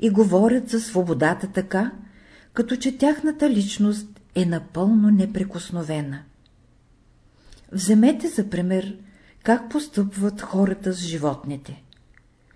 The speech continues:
Има ли закони за запазване живота на животните?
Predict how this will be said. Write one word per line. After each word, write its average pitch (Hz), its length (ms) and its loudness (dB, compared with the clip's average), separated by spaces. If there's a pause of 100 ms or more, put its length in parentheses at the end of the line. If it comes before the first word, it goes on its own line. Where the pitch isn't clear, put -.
(360)
Има 175 240 2
ли 202 80 2
закони 240 500 2
за 190 120 0
запазване 175 680 -2
живота 165 440 -4
на 156 140 -4
животните? 151 720 -6